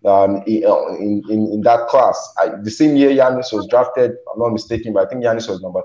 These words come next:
thirteen, um, w-, on, in, in that draft class. But what, what I'm saying is these issues are always recurring, they're always there.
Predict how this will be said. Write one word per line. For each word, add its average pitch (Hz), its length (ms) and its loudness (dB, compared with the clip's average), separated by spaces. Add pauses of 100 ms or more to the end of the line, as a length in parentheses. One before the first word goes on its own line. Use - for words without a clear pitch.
thirteen, 95 400 -12 (560)
um, 95 520 2
w-, 104 280 2
on, 98 220 0
in, 101 240 -6
in 101 60 -4
that 113 200 4
draft 107 240 2
class. - 360 -2
But 110 280 -4
what, 165 320 2
what 185 160 4
I'm 139 120 4
saying 143 220 0
is 107 220 -4
these 185 260 -8
issues 143 360 -8
are 113 180 4
always 117 300 0
recurring, 110 480 0
they're 104 140 2
always 110 400 0
there. 104 180 0